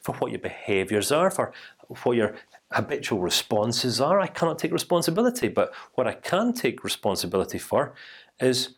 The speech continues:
questioning you and probing you and encouraging you and challenging you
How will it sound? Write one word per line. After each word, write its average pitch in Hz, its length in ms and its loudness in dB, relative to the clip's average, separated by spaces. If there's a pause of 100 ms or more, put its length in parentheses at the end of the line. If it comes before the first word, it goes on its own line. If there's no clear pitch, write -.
(140)
questioning 151 800 -2
you 110 540 2 (720)
and 117 180 0
probing 127 500 2
you 95 220 2
and 98 100 -2
encouraging 120 800 -2
you 98 80 0
and 92 120 -4
challenging 131 680 0
you 92 380 4